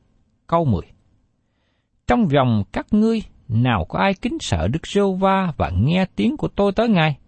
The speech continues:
Kẻ nào đi trong tối tăm mà không có sự sáng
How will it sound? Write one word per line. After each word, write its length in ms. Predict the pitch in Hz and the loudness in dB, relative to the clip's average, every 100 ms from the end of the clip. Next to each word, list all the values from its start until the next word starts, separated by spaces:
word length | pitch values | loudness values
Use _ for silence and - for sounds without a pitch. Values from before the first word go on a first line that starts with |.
| _ _ _ _ _ _ _ _ _ _ _ _ | _ _ _ _ _ _ _ _ _ _ _ _
Kẻ 180 | - 107 | -4 0
nào 300 | 165 123 73 | 2 2 -2
đi 200 | 85 139 | -2 -2
trong 260 | 170 180 180 | 0 0 0
tối 140 | 220 233 | -2 -2
tăm 320 | 196 190 180 | 0 2 2
mà 100 | 110 | 0
không 280 | - - 196 | -2 -2 -2
có 80 | 110 | -2
sự 200 | - 98 | -2 -4
sáng 360 | - 170 190 | -2 -2 0